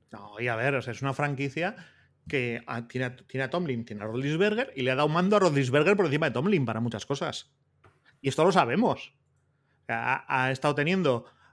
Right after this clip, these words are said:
y se han estado cargando coordinadores ofensivos porque le caían mal a Roethlisberger.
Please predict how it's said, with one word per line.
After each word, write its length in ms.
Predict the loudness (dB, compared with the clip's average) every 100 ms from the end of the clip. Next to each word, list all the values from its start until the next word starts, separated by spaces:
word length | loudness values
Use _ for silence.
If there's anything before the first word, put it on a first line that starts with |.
| _
y 240 | -6 -4
se 100 | -2
han 40 | -4
estado 200 | -2 0
cargando 400 | 0 2 0 -2
coordinadores 560 | -4 -4 -2 -2 -2
ofensivos 520 | -2 -2 0 2 2 0
porque 340 | 0 0 0
le 100 | 0
caían 260 | 2 0 2
mal 140 | 4
a 60 | 6
Roethlisberger. 640 | 4 2 -2 -2 0 -2